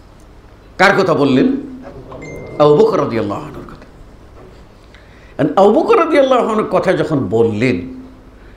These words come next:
তখন এটা আসলেই রাসূল সাল্লাল্লাহু আলাইহি ওয়াসাল্লাম বলেছেন কি না, আবার একটু তাকিদ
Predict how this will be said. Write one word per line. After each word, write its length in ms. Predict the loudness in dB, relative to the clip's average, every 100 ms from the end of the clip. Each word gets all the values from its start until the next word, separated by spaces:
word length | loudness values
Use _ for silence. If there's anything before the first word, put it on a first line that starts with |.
| -20 -20 -18 -2
তখন 640 | 0 2 2 2 0 -4 -8 -16 -20 -20 -20 -20 -20 -20 -20 -20 -20 -20 -20 -20 -20 -20 -20 -20 -20 -20 -20 -20 -20 -20 -20 -20 -20 -20 -20 0
এটা 480 | 2 4 4 2 -4 -12 -18 -20 -20 -20 -20 -20 -20 -20 -20 -20 -20 -4
আসলেই 560 | -2 0 0 2 2 2
রাসূল 0 |
সাল্লাল্লাহু 0 |
আলাইহি 100 | 2
ওয়াসাল্লাম 480 | 0 -4 -2 -2 0
বলেছেন 480 | 0 2 0 -2
কি 140 | -4 -6
না, 260 | -6 -8 -14 -20 -20 -20 -4 0
আবার 280 | 4 2
একটু 240 | 0 -4 -6
তাকিদ 400 | 0 0 0